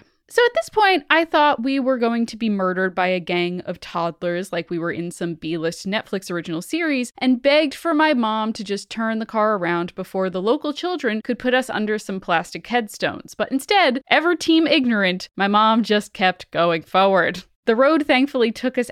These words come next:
out of this little town of terror, and for a moment I thought we were going to be in the clear. My husband, however, noticed something alarming. The road narrowed ahead of us, going from a two-lane road to a single lane. With the forest to our left and right now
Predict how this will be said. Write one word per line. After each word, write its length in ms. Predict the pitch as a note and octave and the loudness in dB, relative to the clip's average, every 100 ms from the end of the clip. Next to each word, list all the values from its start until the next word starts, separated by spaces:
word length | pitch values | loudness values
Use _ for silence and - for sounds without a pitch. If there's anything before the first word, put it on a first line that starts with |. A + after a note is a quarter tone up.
| - | 0
out 240 | G#3 A3 G3+ | 2 2 -2
of 100 | G3 | -6
this 200 | G3+ G3 | -6 -4
little 180 | G3+ | -4
town 380 | G3+ - G3+ G#3 | -4 -4 -2 -2
of 80 | F#3+ | -6
terror, 420 | - F#3+ F#3 F3+ | -4 0 2 2
and 220 | - G3 | -2 -4
for 120 | - A3+ | -2 -2
a 60 | |
moment 380 | A3 A#3 C4 B3+ | 0 0 0 0
I 140 | G3 | -4
thought 260 | G#3+ A#3+ B3 | 0 0 0
we 100 | B3 | -2
were 120 | A#3+ | -4
going 280 | A3 B3+ C4+ | -2 0 0
to 80 | - | 0
be 140 | C#4 | -2
in 80 | C4 | 0
the 80 | C4 | -2
clear. 520 | - D4+ D#4 A3+ - - | -4 -2 2 0 0 -4
My 80 | |
husband, 400 | G#3+ B3+ C4+ A#3 | 0 0 0 -2
however, 480 | G#3 F#3 E3 F3+ G#3 _ _ | -2 -2 -2 -4 -6 _ _
noticed 320 | A#3 C#4+ D4 | 0 0 2
something 440 | D#4+ D4 D#4+ D4+ D#4+ _ - | 0 2 2 2 0 _ -6
alarming. 640 | F4 F#4 A#4+ F4+ D#3+ - - _ | -2 2 4 2 0 -6 -16 _
The 160 | C4 C#4 | -2 0
road 460 | D#4 F#4+ G#4 F#4 | 2 4 4 4
narrowed 800 | A#3 A3+ C4+ D#4 C#4 G#3 F3 E3+ | 2 4 4 4 4 2 0 -4
ahead 300 | - G#3+ B3 | -6 -2 0
of 100 | G#3+ | 0
us, 400 | E3+ F3+ - - _ | -2 -6 -8 -20 _
going 340 | A3+ B3 B3 | -2 0 -2
from 340 | A#3+ A#3 G#3+ G#3 | -4 -4 -4 -6
a 60 | G#3 | -10
two-lane 640 | - - D#4+ D#4 C#4+ C#4 | -6 -2 0 0 0 0
road 420 | A3+ F#3+ F3+ F3 - _ _ | 2 0 0 -4 -10 _ _
to 160 | - G#3 | -8 -6
a 60 | |
single 500 | G#3+ - D#3+ E3 E3 | -6 -6 -4 -4 -6
lane. 400 | E3 G3 - - - _ - | -4 -4 -6 -10 -20 _ -6
With 180 | F#3+ G3 | -4 -4
the 80 | |
forest 500 | F#3+ G#3 A3+ A#3+ - - | -4 2 2 2 0 -2
to 100 | A3+ | 2
our 160 | A3 | 2
left 280 | F#3 G#3 - | 2 -2 -2
and 160 | - A3 | -4 0
right 260 | F3 F3+ F3 | 0 0 -2
now 180 | E3+ | -4